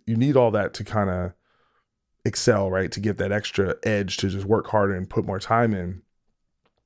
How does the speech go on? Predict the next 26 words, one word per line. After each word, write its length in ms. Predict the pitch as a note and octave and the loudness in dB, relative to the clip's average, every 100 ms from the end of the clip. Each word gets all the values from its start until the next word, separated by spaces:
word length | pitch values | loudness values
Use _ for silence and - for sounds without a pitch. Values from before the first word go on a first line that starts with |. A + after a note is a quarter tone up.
| - | -2
But 120 | G#2 | 0
it's 100 | G2 | 2
also 320 | G2+ G2+ G#2 | 2 2 0
really 260 | G2 G#2 G2+ | 0 0 -2
important 320 | F#2+ F#2+ D2 | -2 -2 0
to 60 | F#2+ | -2
remember 260 | G2 F2+ | -2 -4
you 180 | F2+ F#2+ | -6 -8
can't 220 | - G2 | -6 -6
control 380 | - G2 - F#2 | -6 -10 -6 -6
everything. 460 | F2 - - - - _ _ _ _ _ - | -6 -10 -14 -14 -16 _ _ _ _ _ -6
And 640 | F#2+ F#2 F2+ F2+ E2+ E2+ - _ _ _ _ _ _ _ - | -4 -4 -4 -6 -6 -8 -14 _ _ _ _ _ _ _ -12
you 80 | |
can't 240 | - A#2 G#2 | 0 0 0
control 280 | G#2 A#2+ A2 | -2 0 2
the 100 | G#2+ | 2
results. 680 | G#2 G2 F2+ - - - _ _ _ _ _ _ _ _ _ _ _ _ - | 0 0 -2 -6 -14 -20 _ _ _ _ _ _ _ _ _ _ _ _ -10
And 160 | G2 G#2 | -8 -8
you 60 | |
just 360 | F#2+ G#2+ F#2 - | -2 0 -2 -8
kinda 540 | - - G#2+ G#2 F#2+ | -10 -2 0 0 0
have 280 | G#2 G#2 - | 2 2 0
to 440 | - G#2+ F#2 F2 F2 _ G2+ | -4 -2 -2 -6 -10 _ 0
do 80 | A2+ | 4
your 180 | A#2+ | 4
best, 520 | G#2+ G#2 G#2+ A2+ - | 2 2 0 -2 -10